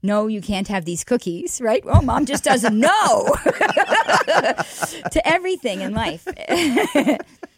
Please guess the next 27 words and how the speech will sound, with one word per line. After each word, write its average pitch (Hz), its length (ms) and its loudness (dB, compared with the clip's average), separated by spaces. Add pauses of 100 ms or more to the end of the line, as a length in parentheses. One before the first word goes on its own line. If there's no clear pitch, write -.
(400)
And 254 160 -2
so 277 160 2
I'm 269 180 2
always 285 400 0
counter-offering 190 800 -4
no. 143 220 -6
And, 160 100 -8
like, 202 180 -6
"So 285 160 -6
how 311 160 -2
come?" 311 440 -4 (400)
And 240 180 -4
I 226 80 -4
find 233 280 -4
out 220 60 -6
what 220 140 -8
the 214 80 -10
problem 233 320 -6
is. 175 140 -10
Mom 277 320 -2
didn't 247 260 -4
say 185 720 -4 (680)
she 247 260 -6
can 240 140 -4
tie 208 260 -4
her 180 80 -4
shoelaces. 139 920 -6